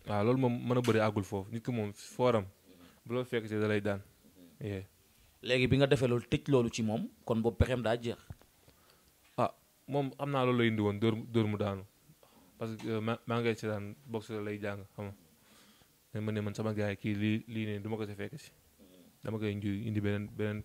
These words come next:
Speaker 1: beneen système quoi.
Speaker 2: Buñ la séentoo fet nga fetal, buñ la séentoo fetal fetal, Père Max sa ko daan wax de.
Speaker 1: Waaw, noonu la demee nag. Yeah.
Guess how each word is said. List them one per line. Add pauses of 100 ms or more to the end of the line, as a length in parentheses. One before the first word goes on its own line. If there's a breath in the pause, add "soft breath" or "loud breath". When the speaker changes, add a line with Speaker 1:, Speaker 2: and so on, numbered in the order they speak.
(120)
Speaker 1:
beneen
système
quoi. (380)
Speaker 2:
Buñ
la
séentoo
fet
nga
fetal,
buñ
la
séentoo
fetal
fetal,
Père
Max
sa
ko
daan
wax
de. (120)
Speaker 1:
Waaw,
noonu
la
demee
nag. (440)
Yeah.